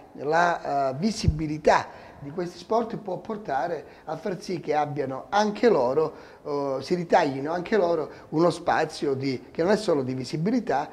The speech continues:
ma anche di marketing, quindi di ritorno in termini anche di sussistenza vera e propria. Cioè, cosa voglio dire? Che qualcuno, magari qualche imprenditore, capisca e comprenda che abbiamo campioncini di tantissime discipline, discipline e magari investe su di loro attraverso qualche piccola sponsorizzazione.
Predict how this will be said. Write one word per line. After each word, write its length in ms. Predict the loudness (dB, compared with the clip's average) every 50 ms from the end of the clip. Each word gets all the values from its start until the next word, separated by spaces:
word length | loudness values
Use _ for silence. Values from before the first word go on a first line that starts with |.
| -14 -10
ma 120 | -6 -4 -2
anche 220 | -2 -2 -4 -6
di 80 | -2 2
marketing, 640 | 4 4 4 4 2 -4 -8 -8 -8 -10 -10 -10 -4
quindi 540 | 0 2 2 4 4 4 2 2 -2 -8 -10
di 240 | -6 0 2 4 6
ritorno 760 | 6 4 4 4 6 8 8 8 8 6 4 4 4 2 0 -4 -12 -14 -8
in 200 | -4 -4 -4 -2
termini 640 | 2 6 6 8 8 8 6 6 6 6 4 4 2 -4 -14 -16 -12 -4
anche 280 | 0 2 2 4 2 2
di 100 | 0 0
sussistenza 800 | 2 2 2 2 2 -4 -6 -2 4 4 4 4 4 0 -2
vera 160 | 0 0 0 -2
e 40 |
propria. 520 | 0 2 4 4 4 4 2 -6 -8 -10 -18 -20 -16
Cioè, 220 | -10 -8 -8 -8 -8 -12 -12
cosa 240 | -10 -6 -4 -2
voglio 220 | 0 2 2 2 2
dire? 260 | 2 2 0 -2 -6 -12 -18 -20 -20 -12
Che 120 | -6 -4 0
qualcuno, 500 | 2 2 2 4 6 6 6 6 6 2
magari 340 | 0 2 4 6 6 6
qualche 260 | 4 2 0 0 -2 -2
imprenditore, 560 | 0 0 0 -2 -2 -2 0 0 0 0 -2
capisca 420 | -4 -8 -8 -4 -6 -4 -4 -4
e 40 | -8
comprenda 540 | -8 -8 -8 -4 -2 -2 -2 -2 -4 -8 -8
che 100 | -12 -14
abbiamo 480 | -10 -4 0 4 4 4 4 2 -6 -10 -16 -20 -16 -6
campioncini 1040 | -2 -2 -2 0 0 0 -2 -2 -2 0 2 4 4 4 2 0 -4 -10 -16 -16 -14
di 100 | -12 -4
tantissime 540 | -4 -4 -2 -2 -2 -4 -4 -4 -6 -6
discipline, 920 | -4 -6 -4 -4 -4 -2 2 4 6 8 8 8 6 4 -2 -10 -12 -14 -8
discipline 580 | -8 -8 -4 -2 -2 0 4 6 6 8 8 6
e 60 | 4
magari 560 | 4 4 4 6 8 8 8 6 6 4 2
investe 400 | 0 0 4 4 2 2 2 -6
su 120 | -10 -8 -4
di 140 | -2 0
loro 220 | 0 2 0 0 0
attraverso 400 | -2 -4 -4 -4 -4 -4 -4 -6
qualche 240 | -6 -6 -8 -10 -12
piccola 320 | -12 -12 -12 -10 -12 -12
sponsorizzazione. 1040 | -12 -12 -14 -14 -12 -12 -14 -12 -12 -14 -12 -8 -8 -8 -8 -8 -14 -20 -20 -20